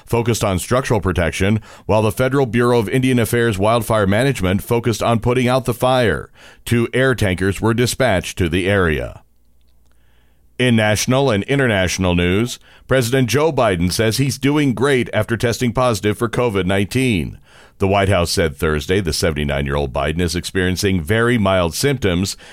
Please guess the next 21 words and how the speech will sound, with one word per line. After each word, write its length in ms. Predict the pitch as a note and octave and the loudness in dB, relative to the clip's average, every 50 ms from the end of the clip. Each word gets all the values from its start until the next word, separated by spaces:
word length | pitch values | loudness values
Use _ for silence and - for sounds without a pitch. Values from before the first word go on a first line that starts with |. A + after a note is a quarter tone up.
| - | -6
including 460 | - F#2+ G#2 F2+ F#2+ G2+ G2+ G2+ F#2+ F#2+ | -4 -2 -2 0 0 0 2 2 2 0
a 40 | |
stuffy 380 | E2+ - - G#2+ G#2 - C3+ C#3 | 0 0 0 -2 -2 0 0 0
nose, 380 | A#2 E2+ D#2 D#2 D#2+ E2 - - | 0 2 0 0 0 -2 -4 -6
fatigue, 580 | - - A#2 - - F#2+ E2+ D2+ D2+ D2 - - | -6 -4 -4 -2 0 0 0 0 -2 -4 -6 -6
and 180 | - F#2 F#2 E2+ | -4 -4 -2 -2
cough. 500 | - A2+ A2+ G#2 D#2+ B1 - - - - _ _ - - - - | 0 0 0 0 -2 -4 -6 -12 -20 -20 _ _ -20 -20 -20 -14
He's 240 | _ - G#2+ G2+ - | _ -2 -2 -2 0
taking 380 | - B2 B2 A#2 A#2+ B2 A#2+ F#2 | 0 -2 -2 0 0 -2 0 0
Paxlovid, 760 | G#2+ B2 B2+ B2 - - G2+ F#2+ F2 D#2+ D#2+ C#2 A1+ - - - - - - | 0 0 0 -2 -2 -2 -2 -2 0 0 -2 -2 -4 -8 -12 -20 -20 -10 -4
an 140 | D2+ F2 F#2+ | -2 -2 0
antiviral 680 | D#2+ A2 B2 A#2+ C3 B2+ A#2+ A2+ A#2 A#2 A#2+ A#2+ A#2+ | 0 0 0 0 0 0 0 2 2 2 2 0 0
drug 240 | G#2+ A2+ A2 G#2+ G2+ | 0 0 0 0 0
designed 360 | G2 G#2 F2+ G#2+ G#2 G#2 G2+ | 0 0 0 0 0 -2 0
to 60 | A2+ | 0
reduce 280 | A2 G#2 G2+ A2 G#2 - | 0 0 0 0 0 0
the 100 | A2+ G#2 | -2 0
severity 540 | - B2 A#2 A2 C#3 A#2+ G#2+ G2+ G#2 A#2+ - | 0 0 0 2 2 2 2 2 2 0 0
of 180 | F2+ G2 F2 | 0 0 0
the 80 | G2+ G2+ | 0 0
disease. 720 | G2+ G#2+ G2 G2 A#2+ A#2+ A2+ F#2+ C#2 G#1+ G1+ - - - | 0 0 0 2 0 2 0 0 -2 -4 -8 -12 -14 -16